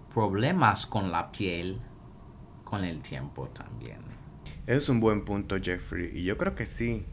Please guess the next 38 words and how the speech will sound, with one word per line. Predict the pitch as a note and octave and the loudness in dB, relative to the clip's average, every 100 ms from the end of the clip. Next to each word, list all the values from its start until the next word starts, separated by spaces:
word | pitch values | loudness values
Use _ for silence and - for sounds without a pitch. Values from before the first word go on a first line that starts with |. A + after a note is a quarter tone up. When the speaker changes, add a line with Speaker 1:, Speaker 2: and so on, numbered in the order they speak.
| - - | -10 -8
Speaker 2:
Sí, | - A2+ G#2 D#2+ | 0 4 4 4
y | G#2 | 4
va | A#2 | 4
a | |
ser | D#3 | 2
muy | D3 D3 | 2 2
interesante | C3+ G#2 G2+ A2 A2+ | 0 0 -2 0 0
lo | F#2+ - | 0 0
que | G2 | 0
hace | F#2 G#2+ | 0 -2
la | G2+ F2 | -2 -2
gente, | F2+ F#2 A2 | 0 0 0
porque | F2 G2+ G2 F#2+ F2+ | -2 -2 0 0 0
seguro | G2+ G2 G2 G2+ | 0 0 2 4
van | G2 | 4
a | F#2 | 2
haber | F#2 F#2 | 2 2
aquellas | F2+ E2+ F2+ | 2 0 -2
Speaker 1:
Ya. | - | -4
Speaker 2:
personas | F#2+ F#2+ F#2 F#2 | -6 -4 -4 -4
que | - F#2 | -6 -4
no | F2+ F#2 G#2 | -2 0 2
la | A2 F#2 | 4 4
usen, | F2 F2+ - F#2 F2+ | 2 -4 -2 -2 -2
que | - | -2
nunca | F2+ F2+ F#2+ - | -2 0 -2 -2
la | F#2+ | -2
van | F2 F2 | 0 -2
a | F2 | -2
cargar | - E2+ E2 E2 | -4 -4 -2 -4
tinta, | E2+ E2 G2 G#2 - - - | -6 -2 -4 -4 -8 -10 -8
para | F2+ F2 - | -4 -4 -6
que | - | -10
se | - - | -8 -6
quede | F2 F2+ | -2 -2
así, | E2+ - E2+ F2 | -2 -4 -6 -4
¿no? | E2 E2 E2+ | -4 -4 -6
Sin, | - E2+ D#2 | -4 -6 -6